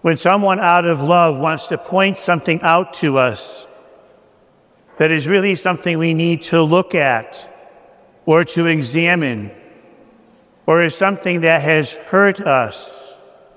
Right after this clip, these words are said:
we become defensive. We're afraid of hearing the truth because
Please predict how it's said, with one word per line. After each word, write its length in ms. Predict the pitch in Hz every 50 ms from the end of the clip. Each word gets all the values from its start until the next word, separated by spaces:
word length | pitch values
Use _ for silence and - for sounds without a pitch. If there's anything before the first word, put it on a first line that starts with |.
| _ _ _ _ _ _ _ _ _ _ _ _ _ _ _ _ _ -
we 120 | - 175
become 500 | 165 180 160 - 156 165 170 170 170 165
defensive. 920 | 139 165 147 - - 180 175 180 185 165 - - 151 131 117 104 98 95 - - - - - - - - - _ _ _ _ _ _ _ _ _ _ _ _ _ _ _ _ _ _ _ _ _ _ _ -
We're 160 | 170 170 180
afraid 500 | 170 - - - 202 214 220 226 226 196
of 140 | 202 175 120
hearing 460 | 160 185 190 190 185 185 185 180 170
the 120 | 156 175 165
truth 560 | - - - 190 185 196 196 202 190 - -
because 600 | - 190 175 - - 175 180 180 175 175 - -